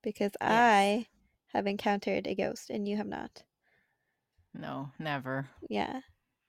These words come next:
Speaker 1: So,
Speaker 2: I think I would
Speaker 1: because my stories are actually also quite limited, I do have some Reddit stories that I get to share today, but I'll start with my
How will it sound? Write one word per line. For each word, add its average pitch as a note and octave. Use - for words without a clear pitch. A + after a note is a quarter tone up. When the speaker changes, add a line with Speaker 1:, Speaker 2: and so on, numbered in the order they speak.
Speaker 1:
So, A3+
Speaker 2:
I E3+
think A#3+
I B3
would A3+
Speaker 1:
because -
my B3
stories G#3
are G3
actually G3+
also C4
quite C4+
limited, C4
I A#3
do B3
have A3
some A3
Reddit F#3+
stories G3+
that G#3+
I G3
get F#3+
to A3+
share G3+
today, G#3
but A#3
I'll G#3+
start -
with B3
my A#3